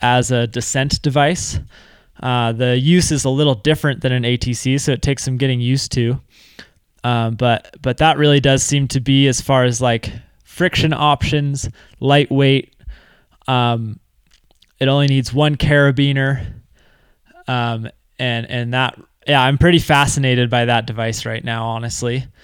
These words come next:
It lacks a little bit of the versatility of an A T C guide. I don't think you could provide a lead belay with it, but like we've talked about, that's not something we're doing very often, if ever. Uh, and it has a plate on it, so you could provide a top belay,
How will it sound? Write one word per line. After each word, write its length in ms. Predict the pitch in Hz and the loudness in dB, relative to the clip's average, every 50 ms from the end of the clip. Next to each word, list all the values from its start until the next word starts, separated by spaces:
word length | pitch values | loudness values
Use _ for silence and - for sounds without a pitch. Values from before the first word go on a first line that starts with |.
| - - - _ _ - - - _ _ _ _ 339 _ _ _ _ _ _ _ - - - - _ _ _ _ _ | -20 -20 -20 _ _ -20 -20 -20 _ _ _ _ _ _ _ _ _ _ _ _ -20 -20 -20 -20 _ _ _ _ _
It 100 | 131 127 | -8 -4
lacks 320 | 139 151 156 156 - - 151 | 0 0 0 0 0 0 -2
a 40 | |
little 220 | 143 147 151 151 147 | 0 2 2 2 2
bit 140 | 135 139 135 | 2 2 2
of 100 | 135 135 | 2 0
the 80 | 127 | 0
versatility 720 | 110 135 139 131 - 131 113 - 143 139 131 127 120 127 127 | 0 0 -2 -2 -2 -6 -6 -4 -2 0 0 0 0 -2 -4
of 100 | 123 120 | -4 -4
an 80 | 123 123 | -4 -4
A 120 | 123 123 | -4 -4
T 160 | - 127 127 | -6 -6 -8
C 220 | 110 - 131 127 120 | -8 -4 -4 -4 -2
guide. 320 | 127 123 120 120 120 117 | 2 2 2 4 2 2
I 80 | 120 123 | 0 0
don't 220 | 127 127 123 - | -2 -2 -2 -2
think 180 | 131 131 117 - | -4 -6 -4 -4
you 100 | 131 120 | -4 -4
could 160 | 135 123 113 | -4 -4 -2
provide 380 | 123 123 113 123 120 120 113 | -2 0 0 0 0 0 -2
a 60 | 113 113 | -2 -4
lead 340 | 117 123 143 151 147 127 | -2 0 2 2 2 2
belay 320 | 120 135 127 127 123 123 123 | 0 0 0 2 2 2 2
with 220 | 123 127 120 - | 2 0 0 0
it, 180 | 160 - 160 - | -2 -2 -2 0
but 160 | 139 131 120 | 0 2 2
like 220 | 131 139 139 127 | 2 2 0 0
we've 120 | 135 131 - | -2 -2 0
talked 300 | - 139 131 127 - 127 | 2 0 0 0 0 -2
about, 280 | 117 123 123 131 135 | -2 0 0 0 0
that's 180 | 131 135 - - | -2 -6 -6 -4
not 180 | 135 131 127 - | -4 -4 -4 -4
something 360 | - 131 123 110 131 127 127 | -4 -6 -6 -4 -4 -4 -2
we're 120 | 123 123 | -2 -2
doing 340 | 113 110 127 127 127 123 123 | -2 0 -2 0 0 -2 -2
very 260 | 117 123 120 120 120 | -2 -2 -2 -2 -2
often, 520 | 120 117 120 120 - - 127 123 131 131 - - - - - - - _ - | 0 -2 -2 -2 -4 -4 -4 -2 -2 -4 -6 -10 -16 -18 -18 -18 -20 _ -4
if 200 | 127 123 - 135 | -4 -2 0 2
ever. 380 | 127 123 113 123 127 139 131 - - - - - - - - - - - - | 0 2 2 0 0 0 -2 -4 -6 -6 -8 -10 -10 -12 -12 -12 -12 -12 -6
Uh, 240 | - 127 127 120 113 | -4 -2 -2 0 0
and 120 | 123 127 | 0 -2
it 100 | 127 - | -2 -2
has 360 | - 120 143 147 151 147 123 123 | -2 0 2 2 2 2 2 -2
a 40 | |
plate 460 | - - - - 160 160 156 156 - - | -4 -6 -4 0 2 4 4 2 2 -2
on 180 | 135 131 127 123 | -2 -2 0 0
it, 160 | 127 - - | -2 -4 -4
so 100 | - 127 | -4 -2
you 160 | 127 127 127 | -2 -2 -2
could 240 | 123 - 131 127 110 | -2 -4 -6 -6 -4
provide 380 | - 135 123 123 127 127 127 120 | -4 -4 0 2 2 2 2 0
a 60 | 113 | -2
top 380 | - - - 135 131 - - - | -4 0 0 0 0 0 -2 -2
belay, 480 | 127 123 123 123 117 117 113 113 113 | -2 0 0 0 0 0 0 -2 -4